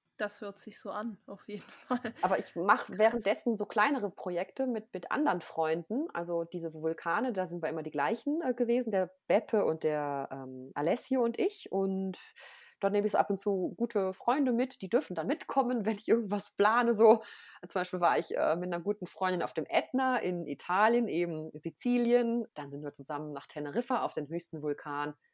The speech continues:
Speaker 2: Spaniens. Es schwebt noch so im Raum, äh, in Griechenland auf den Olymp zu laufen,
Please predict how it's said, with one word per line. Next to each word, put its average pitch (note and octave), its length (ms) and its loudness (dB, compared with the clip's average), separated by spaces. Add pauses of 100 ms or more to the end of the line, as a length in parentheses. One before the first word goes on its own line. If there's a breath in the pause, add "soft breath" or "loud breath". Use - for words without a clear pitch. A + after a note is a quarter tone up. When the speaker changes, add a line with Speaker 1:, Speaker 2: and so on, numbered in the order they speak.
Speaker 2:
Spaniens. A#3+ 840 0 (560 loud breath)
Es D3 160 -6
schwebt D#3 300 0
noch D3+ 100 -6
so - 120 -2
im D3 120 0
Raum, D3 560 2
äh, C#3 300 -6
in C#3+ 140 -8
Griechenland F3+ 680 2
auf D3 120 -10
den F#3 140 -6
Olymp A#3+ 480 4 (360 soft breath)
zu - 180 0
laufen, A#3 800 6